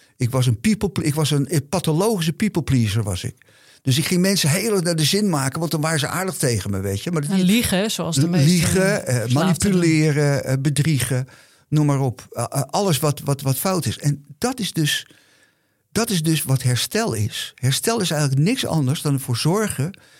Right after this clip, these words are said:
Speaker 1: dat alles wat je toen gedaan hebt en wat zo slecht voor je was,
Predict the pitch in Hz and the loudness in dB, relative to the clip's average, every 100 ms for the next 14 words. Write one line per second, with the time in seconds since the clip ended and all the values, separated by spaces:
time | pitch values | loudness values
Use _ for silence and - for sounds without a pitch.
0 | _ _ - 147 147 - - - 202 247 | _ _ 0 0 0 -8 -14 -4 0 0
1 | 175 156 135 226 254 226 160 180 208 143 | 0 -2 -2 0 0 0 0 0 2 2
2 | 120 - 127 135 - 120 - 180 - - | 0 -2 -4 -2 -2 -2 0 -2 -2 -2
3 | 151 110 117 190 | 0 0 -2 -4